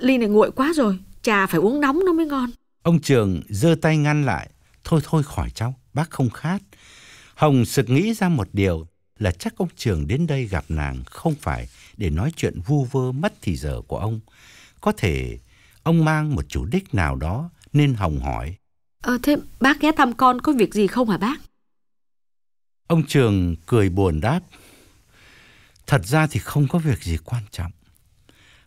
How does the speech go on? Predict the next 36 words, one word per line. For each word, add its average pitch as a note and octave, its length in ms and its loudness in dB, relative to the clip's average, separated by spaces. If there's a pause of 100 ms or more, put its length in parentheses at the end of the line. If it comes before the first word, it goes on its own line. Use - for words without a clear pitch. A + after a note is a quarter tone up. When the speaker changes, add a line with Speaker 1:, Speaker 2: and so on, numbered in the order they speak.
(120)
Speaker 2:
Bác D#3+ 220 2
nghe C3+ 120 4
nói A#2 320 0
con B2 200 2
Nhung A#2+ 260 0
nó B2+ 80 -2
lại C#3 240 -4
đây, G#2+ 500 -4
ừ, - 60 -8 (720)
gây B2 240 2
chuyện A2+ 220 -2 (100)
với F2 160 -6
cháu. B2+ 360 -8 (720)
Cho C#3 100 2
nên B2 220 4
bác D3 220 -2
đến D3+ 180 0
để C3 140 -2
xin A2 300 -4
lỗi G2+ 240 -6
cháu. B2 260 -8 (720)
Cháu C3 140 2
cũng D#3+ 500 -4
thông B2+ 220 -2
cảm. B1+ 420 -6 (580)
Từ A#2+ 100 4
hôm C#3 240 4
thằng G2+ 220 -2
Toản C2+ 300 -2
mất, D3 180 -2 (340)
con C3 200 2
Nhung C3 260 -2
như C3+ 120 0
người F#2+ 200 -2
mất B2 260 -6
hồn, C#2+ 360 -2